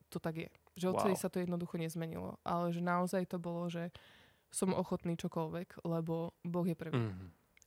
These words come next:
Speaker 1: A bolo to akože náročné, bolo to <laughs> riadne ťažký čas,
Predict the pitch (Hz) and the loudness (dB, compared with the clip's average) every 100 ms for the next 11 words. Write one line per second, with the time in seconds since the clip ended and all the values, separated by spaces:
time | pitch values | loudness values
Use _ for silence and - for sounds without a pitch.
0 | - 175 175 - _ 185 190 190 202 - | -2 2 2 -2 _ 2 4 6 4 4
1 | 175 - - 170 170 165 170 170 170 165 | 4 4 0 -2 2 4 4 4 2 -4
2 | - 170 185 175 175 - 202 - - - | -8 -6 -4 -2 -2 -2 -2 -4 -4 2
3 | 196 208 202 170 165 165 - 175 - 220 | 6 6 4 0 -2 -6 -8 -8 2 2
4 | 285 | 2